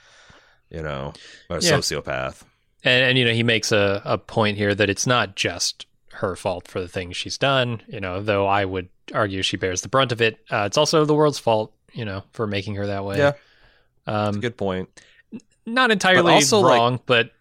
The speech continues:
Speaker 2: you know, doesn't absolve her sins either, right?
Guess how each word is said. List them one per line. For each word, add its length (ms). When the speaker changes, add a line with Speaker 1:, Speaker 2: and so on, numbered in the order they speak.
Speaker 2:
you 160
know, 100
doesn't 400
absolve 380
her 80
sins 320
either, 320
right? 220